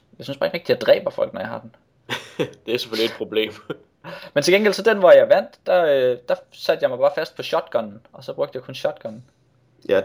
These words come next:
Speaker 3: den kan jeg overhovedet ikke få noget ud af. Jeg ved godt,
Speaker 1: Nej.
Speaker 3: at den i teorien er helt vildt god, men den virker bare ikke, når jeg har den.
Speaker 1: Nej.
Speaker 3: Der er noget galt med min shotgun, tror jeg.
Speaker 1: Ja.
Speaker 3: <laughs> Hun har puttet salt i den i stedet for hagl eller sådan noget.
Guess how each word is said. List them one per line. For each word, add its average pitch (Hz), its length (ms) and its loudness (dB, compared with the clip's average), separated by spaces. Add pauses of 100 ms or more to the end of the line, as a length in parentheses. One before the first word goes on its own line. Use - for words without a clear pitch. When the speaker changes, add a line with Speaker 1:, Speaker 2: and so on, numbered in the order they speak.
Speaker 3:
den 214 260 -2 (160)
kan 127 140 -4
jeg 120 100 -2
overhovedet 117 540 2
ikke 98 140 -2
få 101 80 -8
noget 98 200 0
ud 120 160 2
af. 78 260 0 (300)
Jeg 117 160 0
ved 220 180 4
godt, - 180 4
Speaker 1:
Nej. - 140 -10
Speaker 3:
at - 100 -8
den 95 240 -8 (580)
i 120 80 -8
teorien 123 480 0
er - 40 -2
helt 123 160 -4
vildt 113 140 -6
god, 135 160 0 (260)
men 95 360 -6
den 98 180 -6
virker 139 240 2
bare 92 120 0
ikke, 90 120 -4
når 92 80 -2
jeg 87 100 -4
har 104 140 -8
den. - 160 -12 (580)
Speaker 1:
Nej. 170 240 -2
Speaker 3:
Der 101 60 -4
er 104 180 4
noget 120 260 2
galt 131 220 0
med 107 80 -6
min 110 200 -2
shotgun, - 420 -8
tror - 140 -12
jeg. - 100 -12 (500)
Speaker 1:
Ja. 196 140 2 (520)
Speaker 3:
<laughs> - 540 -10
Hun 104 80 0
har 104 120 0
puttet 101 280 -2
salt 123 360 0
i 101 60 -6
den 101 140 -6
i 92 60 -8
stedet 92 240 -12
for 87 80 -14
hagl 95 280 -4
eller - 240 -12
sådan - 140 -20
noget. - 180 -18